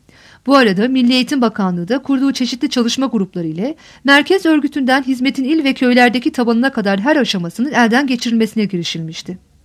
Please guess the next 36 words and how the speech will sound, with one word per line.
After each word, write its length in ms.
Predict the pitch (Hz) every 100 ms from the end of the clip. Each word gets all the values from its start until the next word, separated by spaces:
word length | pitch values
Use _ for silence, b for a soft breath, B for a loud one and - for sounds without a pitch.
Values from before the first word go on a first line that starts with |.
| b b b b b b -
Milli 320 | 302 349 403
Birlik 260 | 359 392 349
Hükümeti'nin 500 | 330 320 311 311 320
son 260 | 330 339
günlerinde 360 | 311 277 277 277
yasallaştırılan 880 | 254 240 254 247 240 240 254 247 240
ilk 220 | 294 294
öğretim 320 | 247 240 294
yasasından 480 | 233 196 185 180 175
yararlanarak 760 | 185 220 220 247 233 180 - b b b
on 200 | 254 392
yıl 120 | 339
içinde 320 | 262 262 269 277
sorumlu 340 | 269 262 320
öğretimi 380 | 320 254 247 247
yüzde 260 | 247 233
yüz 180 | 311 294
gerçekleştirecek 920 | 247 220 240 233 214 - 208 247 302
planlar 360 | - 247 240 226
hazırlanıyordu. 680 | 185 170 170 160 160 - - _ _ _ b b b b b -
Başka 320 | 277 - 403
bir 100 | 381
komisyon 520 | 370 330 320 - 349
öğretmen 480 | 254 277 294 302 330
yetiştirmenin 680 | 330 269 - - 214 208 240
tüm 180 | 320 349
kademelerini 720 | 302 254 233 208 185 175 269
elden 400 | 247 262 285 330
geçirip 400 | 269 240 240 269
günün 240 | 254 302 262
gereklerine 480 | 254 247 254 233
cevap 320 | 220 240 302 269
verecek 340 | 240 277 -
duruma 200 | 233 285
getirmeye 460 | 254 240 240 233 226
çabalıyordu. 680 | 196 175 170 165 160 -